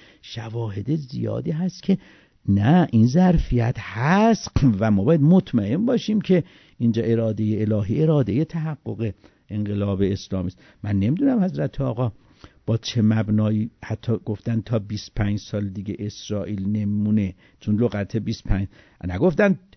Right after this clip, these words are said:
اما به هر صورت هر چه هست،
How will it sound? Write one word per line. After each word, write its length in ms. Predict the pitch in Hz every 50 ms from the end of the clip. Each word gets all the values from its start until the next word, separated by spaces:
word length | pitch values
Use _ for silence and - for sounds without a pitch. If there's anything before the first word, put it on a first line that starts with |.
| _ _ _ - - - - -
اما 200 | 113 127 143 175
به 160 | 175 151 180
هر 200 | 156 160 175 175
صورت 300 | 160 - - 147 175 190
هر 280 | 160 123 131 165 165 160
چه 220 | - - - 160
هست، 360 | 151 131 175 214 226 - -